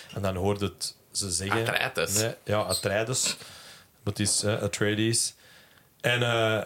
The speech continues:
Speaker 1: dus ja, dat, dat, dat was voor mij wel zo, er ging wel een wereld open of zo.
Speaker 2: Mhm.
Speaker 1: En toen ik die dan gezien had, als ik iets ouder was, heb ik dan het boek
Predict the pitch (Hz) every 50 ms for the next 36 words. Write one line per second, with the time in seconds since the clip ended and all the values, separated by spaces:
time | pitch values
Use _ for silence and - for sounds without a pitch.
0 | - 110 120 117 - - 113 117 - 123 131 127 120 117 113 113 107 - 113 107
1 | 107 101 - 107 104 107 117 - - - 120 107 95 92 98 110 127 135 123 113
2 | 120 127 131 113 104 117 117 113 107 101 92 101 101 92 90 113 131 127 113 107
3 | 113 113 113 110 101 101 95 90 95 104 110 110 104 95 85 - - 98 98 98
4 | - 85 80 78 - - - - 73 - - - - 120 110 104 98 98 95 90
5 | 85 85 87 - - - 117 117 113 143 147 143 135 117 110 127 139 139 147 147
6 | 131 104 104 95 - 107 113 123 131 135 - - - - 110 - - 107 90 -
7 | 104 117 120 - - 117 110 117 117 117 117 123 127 110 117 113 113 104 98 101
8 | 101 98 98 87 80 82 104 113 - - - -